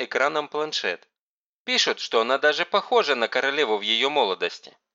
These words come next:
"Что за бред?" удивляется Хюмин.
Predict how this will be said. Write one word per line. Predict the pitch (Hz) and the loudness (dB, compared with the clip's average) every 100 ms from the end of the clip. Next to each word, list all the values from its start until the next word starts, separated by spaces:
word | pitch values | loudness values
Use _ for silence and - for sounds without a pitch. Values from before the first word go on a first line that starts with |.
| _ _ _ _ _ | _ _ _ _ _
"Что | - - 262 | -10 -4 0
за | 269 | 0
бред?" | 202 196 123 - _ _ - | 0 0 0 -4 _ _ -16
удивляется | 107 104 95 95 95 - | -8 -6 0 2 2 -2
Хюмин. | 95 110 92 85 | -6 -6 -6 -8